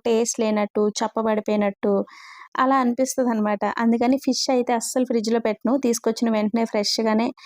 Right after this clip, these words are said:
ఆహ్, కుక్ చేసేస్తూ ఉంటాను. ఎప్పుడైనా సరే చేపల పులుసు మనం ప్రిపేర్ చేసుకున్న రోజు కంటే కూడా నెక్స్ట్ డేకి చాలా బావుంటుంది గదా!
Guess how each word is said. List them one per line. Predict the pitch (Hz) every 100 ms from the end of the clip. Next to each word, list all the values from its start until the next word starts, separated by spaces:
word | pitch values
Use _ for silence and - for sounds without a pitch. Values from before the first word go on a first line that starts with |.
| - - -
ఆహ్, | 214 202 208
కుక్ | - 240 -
చేసేస్తూ | 233 226 220 - 220
ఉంటాను. | 214 202 202 190 262 392 -
ఎప్పుడైనా | 226 233 240 262 254
సరే | - 240 262
చేపల | 226 208 226
పులుసు | - 220 -
మనం | 262 220 214
ప్రిపేర్ | 233 233 233
చేసుకున్న | - 226 - 226 220
రోజు | 220 208 -
కంటే | 208 202 208
కూడా | 220 277
నెక్స్ట్ | 220 - -
డేకి | 233 220 320 370
చాలా | 220 202 202
బావుంటుంది | 208 196 202 202 208 196
గదా! | 190